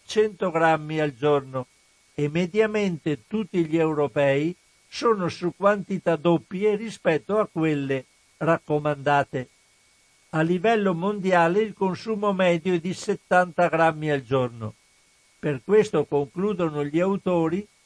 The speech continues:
sarà necessario tenere conto delle conseguenze dell'assunzione di quantità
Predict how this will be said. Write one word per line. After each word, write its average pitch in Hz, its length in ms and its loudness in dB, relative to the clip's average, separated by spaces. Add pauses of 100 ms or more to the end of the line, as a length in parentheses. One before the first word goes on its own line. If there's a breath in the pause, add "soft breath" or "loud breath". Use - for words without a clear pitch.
(120)
sarà 170 420 0
necessario 185 960 0
tenere 156 480 -2
conto 196 420 -2
delle 156 320 -2
conseguenze 160 1040 -2 (280)
dell'assunzione 185 1080 0
di 151 160 -2
quantità 170 840 2